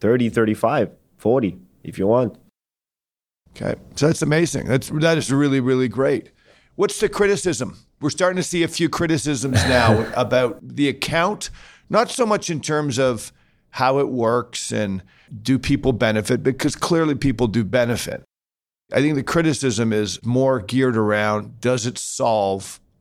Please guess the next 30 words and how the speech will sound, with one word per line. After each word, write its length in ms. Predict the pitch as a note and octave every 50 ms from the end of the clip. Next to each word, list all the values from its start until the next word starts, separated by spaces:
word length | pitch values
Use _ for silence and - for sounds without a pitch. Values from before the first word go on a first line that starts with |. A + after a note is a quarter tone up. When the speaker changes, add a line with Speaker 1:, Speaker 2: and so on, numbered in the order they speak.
| _ _ -
Speaker 2:
the 80 | -
problem? 640 | F#2 - - B2 B2 A#2+ G2+ - - - - - - _ _ _ _ _ -
Speaker 1:
Yeah, 300 | - C3+ A2+ F#2 F2 F2
I 160 | F2+ G#2+ A2+
think 220 | A#2 - D3+ C#3 C3
the 140 | C#3 C3+ C3+
broad 420 | A#2 A2+ A#2+ C#3 D3 D#3 C#3+ B2+
criticism 600 | - B2+ C3 C#3 C#3 C3+ B2 B2+ A#2+ A2 A#2 A2 G#2
has 220 | A#2 A#2+ G#2+ G2
been 300 | F#2+ A2+ A#2 B2 A#2+ A#2
that 300 | G#2+ G#2+ G2+ G2 F#2 - _ _ _ _ _ _ -
it 120 | A#2 A2
does 220 | F#2 A2 G#2 F2+ G2+
not 440 | A2+ B2 C3 C3+ C3+ C3 - - _ _ _ _
help 240 | - - G2+ G#2+ F#2+
the 80 | G2
problem 480 | F#2 - - G#2+ G#2 G#2+ A2 C3 C3 A#2
because 300 | G#2+ G2+ - A2 F#2+ G2+
you're 80 | G2+ G2
just 400 | F2+ - A#2+ A#2+ A#2+ A2+ - -
fueling 760 | - - A2+ A#2 A#2+ B2 B2 A#2+ A#2 A2+ A2+ A2+ A2 G#2 - -
the 140 | F#2 A2+
demand 440 | G#2 F2+ G#2 G2+ G2+ G#2+ A2 A2 G#2+
side 280 | - - G2 F#2 F#2 - -
even 300 | A2+ G#2 F2 G2 F#2 F#2
more. 360 | F#2+ G2 F#2+ F2+ C#2+ - - _ _ _ _ _ _ _
So 320 | - - A2+ A2+ G2+ - - - - - - - _ _ - F#2
the 100 | A#2+ A#2
question 480 | - - - C#3+ C#3+ C#3 - C#3+ C3 B2
is, 360 | B2 A#2+ A#2+ G#2+ - -